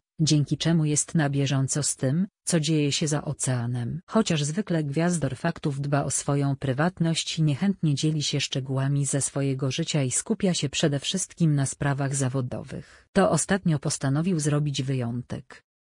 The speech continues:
Aktualnie dziennikarz przebywa w kraju. Niedawno opublikował w sieci zdjęcie z Krakowa, które podpisał wymownym komentarzem. „To jest moje miasto. Tak było, tak jest i tak będzie”,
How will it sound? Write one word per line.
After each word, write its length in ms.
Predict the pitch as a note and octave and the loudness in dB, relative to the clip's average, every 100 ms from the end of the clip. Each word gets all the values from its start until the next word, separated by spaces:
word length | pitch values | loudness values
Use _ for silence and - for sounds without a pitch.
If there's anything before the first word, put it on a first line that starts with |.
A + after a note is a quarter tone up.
| - | -4
Aktualnie 580 | F3 - E3+ F3+ G3+ F3+ | -4 0 0 4 4 4
dziennikarz 540 | D#3 D#3+ F3+ G3+ D#3+ | 4 4 4 2 0
przebywa 440 | - C#3+ C3 D3+ C#3 | -2 -2 0 0 0
w 120 | - | -4
kraju. 540 | - B2 A#2 A#2+ B2 E3+ _ _ _ | -4 -2 0 -2 -4 -8 _ _ _
Niedawno 440 | F3+ E3+ G3+ A3 F#3+ | 4 6 6 6 4
opublikował 640 | E3+ D3+ E3 - F#3+ F3+ | 2 0 -2 0 0 0
w 80 | D3 | 0
sieci 340 | - E3+ - | -2 -2 -2
zdjęcie 480 | D3 C#3 E3 E3+ D#3 | -2 0 0 2 0
z 80 | C#3+ | 0
Krakowa, 600 | C#3 C3+ - A#2+ B2+ F#3+ - _ | -2 -2 -2 -2 -2 -4 -6 _
które 280 | - - E3 | -4 0 0
podpisał 540 | - D3 - F#3 D#3+ D3 | 0 -8 -4 0 2 2
wymownym 520 | C#3 D3+ E3 D#3 C3+ | 2 2 2 2 2
komentarzem. 920 | C#3+ C#3 B2+ B2 G#2 B2+ A#2+ A#2+ D#3+ | 0 0 0 -2 -6 -6 -6 -6 -6
„To 140 | - A#3+ | -2 2
jest 300 | A3+ - - | 2 0 0
moje 240 | D3 C#3+ | 2 4
miasto. 640 | C3+ A#2 A2+ - - A2+ - _ _ _ | 2 0 0 -2 -4 -8 -10 _ _ _
Tak 220 | G3+ G#3 F3+ | 0 2 2
było, 440 | B2+ A#2 A2+ C#3+ - - | 0 0 0 -4 -8 0
tak 240 | F#3 E3+ | 0 2
jest 220 | F3 - | -2 -4
i 80 | - | -4
tak 200 | D#3 C3+ | 0 0
będzie”, 540 | C3 C3 A#2+ A#2 A#2+ | 2 0 0 -4 -6